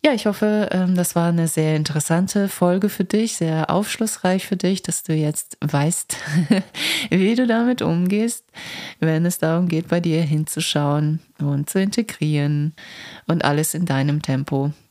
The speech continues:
also ohne Druck, ohne Stress. Ja, und wenn du Fragen hast, wenn dir was unklar ist, wenn du selber deine Erfahrungen auch mit mir teilen möchtest, dann schreib mir auch gerne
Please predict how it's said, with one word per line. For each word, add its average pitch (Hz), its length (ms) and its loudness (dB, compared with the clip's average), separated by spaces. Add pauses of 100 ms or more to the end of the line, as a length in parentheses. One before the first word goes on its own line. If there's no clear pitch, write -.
(200)
also 139 300 -4
ohne 156 320 0
Druck, - 340 -4
ohne 147 280 0
Stress. - 600 -4 (960)
Ja, 294 120 4
und 185 80 2
wenn 160 100 2
du 156 80 0
Fragen 190 500 2
hast, 208 300 0
wenn 160 140 2
dir 156 180 2
was 151 220 0
unklar 180 500 0
ist, 165 380 -2
wenn 147 180 2
du 143 480 0
selber 151 320 0
deine 147 200 -2
Erfahrungen 202 520 0
auch 180 180 -2
mit - 200 -4
mir 160 160 0
teilen 151 340 0
möchtest, 151 380 -4
dann 151 100 -2
schreib 175 320 -2
mir 151 160 0
auch 156 200 -4
gerne 143 460 0